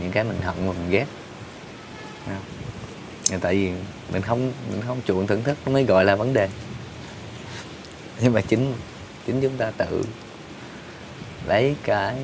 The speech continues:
kỹ năng, công cụ vượt trội nhất,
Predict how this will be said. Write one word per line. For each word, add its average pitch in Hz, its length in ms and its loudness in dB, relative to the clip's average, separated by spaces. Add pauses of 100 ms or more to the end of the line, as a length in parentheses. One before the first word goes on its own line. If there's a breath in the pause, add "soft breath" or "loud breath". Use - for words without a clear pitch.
(760)
kỹ 85 280 2
năng, 110 280 2 (360)
công 107 300 0
cụ - 180 -2 (440)
vượt 87 240 4
trội 87 220 4
nhất, 127 160 4